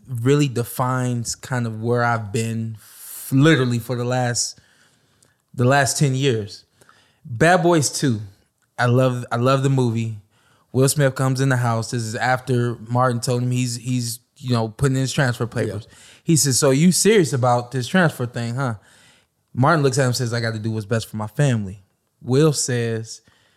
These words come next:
Speaker 1: "Man, you've been quitting for ten years. I just thought that was how you handled this shit." I've been, <laughs> I've been handling this shit for ten years. I, I've been, I've been quitting, <laughs> you know, for ten years, and I've been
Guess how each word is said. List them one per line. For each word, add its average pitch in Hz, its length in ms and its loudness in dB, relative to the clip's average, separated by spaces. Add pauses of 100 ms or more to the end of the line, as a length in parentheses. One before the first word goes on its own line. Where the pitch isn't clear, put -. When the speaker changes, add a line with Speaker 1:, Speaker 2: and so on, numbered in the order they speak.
(120)
Speaker 1:
"Man, 117 200 0
you've 156 100 2
been 120 140 -2
quitting 135 260 -2
for 120 120 -8
ten 120 280 -2
years. 131 380 -4
I 131 80 0
just 139 240 -6
thought - 200 -2
that 131 120 2
was 127 120 -2
how 127 100 -2
you 135 160 0
handled 185 300 0
this 110 140 -6
shit." - 320 -12 (1000)
I've 214 160 2
been, 185 120 10
<laughs> 143 400 6
I've 277 200 6
been 247 120 6
handling 233 500 6
this 180 240 4
shit 240 320 4 (240)
for 233 140 6
ten 277 280 6
years. 269 640 8
I, 226 460 4
I've - 380 2
been, 202 120 6 (280)
I've 220 180 4
been 226 160 6
quitting, 254 440 6 (440)
<laughs> - 20 -16
you 180 140 4
know, 202 160 8
for 190 160 2
ten 220 300 4
years, 220 400 6
and 160 80 6
I've 160 160 4
been 160 260 2